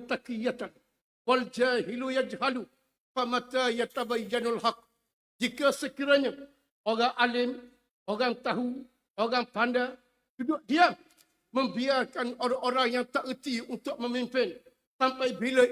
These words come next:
Islam akan terselah di atas pemimpin Allah Subhanahu wa taala? Oleh dia demikian, Dungun dengan tegas menyatakan,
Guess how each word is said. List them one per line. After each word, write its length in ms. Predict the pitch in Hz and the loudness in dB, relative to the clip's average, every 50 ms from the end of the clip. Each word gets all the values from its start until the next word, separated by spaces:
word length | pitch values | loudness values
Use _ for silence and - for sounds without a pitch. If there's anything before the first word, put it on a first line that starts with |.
| 247 | 2
Islam 440 | 269 - - - 269 262 240 226 269 | -4 -6 -4 -2 0 0 0 0 -2
akan 260 | - 240 - 254 226 - | -6 -4 -2 -2 -2 0
terselah 560 | - 233 - - - 240 247 254 254 190 - - - _ _ _ | -2 -2 -4 -2 -4 -4 2 4 2 2 2 -2 -10 _ _ _
di 120 | _ 240 269 269 | _ -4 -2 -2
atas 360 | 262 254 254 - 233 - - | -2 -2 -2 -2 -4 -6 -4
pemimpin 280 | - 247 240 240 247 | -6 -4 -4 -4 -4
Allah 280 | 247 254 226 233 226 - - - | -6 -6 -2 -2 -2 -2 -2 -8
Subhanahu 640 | - - 254 233 240 - - 269 240 208 214 202 - - | -12 -12 -10 -10 -10 -8 -4 -4 -2 -2 -2 -6 -6 -8
wa 120 | 220 196 | -8 -10
taala? 320 | - - 208 - 196 175 - _ _ _ _ _ _ _ _ _ - | -8 -8 -10 -12 -12 -14 -16 _ _ _ _ _ _ _ _ _ 0
Oleh 280 | 220 233 226 226 - 226 - | 0 2 2 2 0 -2 -4
dia 160 | 214 226 214 170 | -6 -6 -4 -4
demikian, 480 | 208 214 220 214 220 - 233 262 339 - - - _ _ _ _ _ _ _ _ _ _ _ _ _ _ _ _ _ _ _ _ _ _ _ _ | -4 -4 -4 -6 -6 -2 2 2 2 2 0 -8 _ _ _ _ _ _ _ _ _ _ _ _ _ _ _ _ _ _ _ _ _ _ _ _
Dungun 320 | - 247 262 277 330 370 - - - - | 0 2 4 6 6 4 4 2 -2 -8
dengan 240 | - 190 247 254 247 | -6 -4 -2 -2 -2
tegas 400 | 247 240 202 214 262 220 - - | -4 -6 -2 0 0 -2 -2 -4
menyatakan, 560 | 214 233 233 240 220 - - 220 - 196 170 | -6 -4 -4 -4 -4 -4 -4 -6 -8 -8 -12